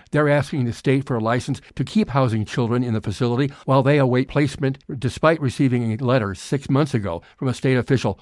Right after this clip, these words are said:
strongly advising against it. The physical space of the facility and the facility environment has potential to re-traumatize or trigger youth, leaving children to feel physically and psychologically unsafe.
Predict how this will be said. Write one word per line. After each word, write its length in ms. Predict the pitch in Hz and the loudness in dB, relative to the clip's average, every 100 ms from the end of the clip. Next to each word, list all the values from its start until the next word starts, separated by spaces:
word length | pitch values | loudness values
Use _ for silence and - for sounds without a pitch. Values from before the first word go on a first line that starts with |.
| _ | _
strongly 500 | - - 143 127 120 | -20 0 4 4 2
advising 460 | 104 95 110 104 95 | -2 -2 -2 -2 -6
against 420 | 87 98 95 - | -6 -8 -8 -10
it. 180 | - - _ _ - _ | -14 -16 _ _ -20 _
The 80 | 110 | 0
physical 360 | 147 143 151 | 2 2 0
space 440 | - - 147 147 143 | -8 0 2 2 0
of 80 | |
the 80 | 113 | -4
facility 560 | 95 98 147 139 147 143 - - | -4 -4 0 2 2 -2 -8 -8
and 120 | 117 | -4
the 60 | 113 | -2
facility 500 | 110 - 147 143 139 | -4 -2 0 4 4
environment 480 | 113 123 127 113 107 - - | 4 4 4 2 0 -10 -4
has 280 | 120 123 - | 0 0 -2
potential 540 | - - 135 135 143 - - | -8 0 0 2 -2 -4 -20
to 160 | - 113 | -6 -4
re-traumatize 1000 | 98 127 175 160 143 139 127 123 120 - | 0 0 2 2 2 2 2 2 0 -2
or 140 | 110 | -6
trigger 380 | 95 - 151 143 | -4 -2 2 4
youth, 340 | 120 107 87 - - - _ | 4 0 -2 -16 -20 -20 _
leaving 320 | 127 139 139 | 0 4 2
children 420 | 120 - 143 139 135 - - | 2 2 2 2 0 -4 -10
to 100 | 107 | -8
feel 380 | - 123 107 - - | -2 0 0 -6 0
physically 540 | 156 160 - 156 143 | 2 2 0 0 -2
and 180 | 123 104 | -6 -6
psychologically 760 | - 127 127 117 113 107 107 107 | 0 2 2 2 2 0 -2 -4
unsafe. 520 | 113 107 - 107 80 | -4 -6 -4 -4 -6